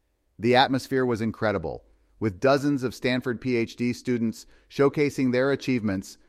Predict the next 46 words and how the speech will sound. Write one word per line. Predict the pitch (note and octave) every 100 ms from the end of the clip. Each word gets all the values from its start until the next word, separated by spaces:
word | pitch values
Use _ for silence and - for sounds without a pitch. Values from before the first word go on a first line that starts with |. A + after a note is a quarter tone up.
| _
while | G#2+ G#2+ -
industry | C3+ C#3 -
sponsors | B2+ - G#2+ G#2 A2 G#2+ F#2+
were | G2
generously | F2 B2 C3+ B2 - A#2
providing | A#2 G#2 G#2+ G#2+ G#2
G | F#2 B2
P | C3+
U | A#2+ A#2
compute | A#2 A2 F#2+ C3 -
cycles | A2 F#2+ G2 F#2+
and | G2 F#2
tacos | B2+ C3 - D#2+ D#2 - _ _
to | -
attract | A#2+ - G#2+ G2+
developers. | G#2 G2+ G2 - D#2 A#1+ - _ _ _ _ _ _ _
Everyone's | B2 D3 E3+ E3+ D3
attention | - C#3+ C3 C3
was | A#2+
on | G#2+ G#2+ -
Open | C3 - C3
A | A#2+ A#2
I | A2+ A2
and | A2 A2+ A2
their | G#2+
models, | G#2+ A2 G2 C#2+ - - _ _ _
such | - A#2+
as | A#2 F2
G | A#2
P | A#2 A#2+
T | G#2+ B2+ B2+ B2+
and | G#2+ G2
Chat | B2 A2 G2+
G | A2
P | G2 A2
T. | - A#2 F2 - - _ _ _ _ -
The |
creative | C3 D3+ D#3 E3+
engineering | E3 D#3+ C#3 D3 D3+ C#3+
of | A#2
prompts | - C3 C3+ -
was | A#2+
both | B2+ B2+ B2
inspiring | A2+ - - B2+ C3+ C#3 C#3 -
and | A#2
amazing. | G#2+ G#2 G2 E2+ E2+ C2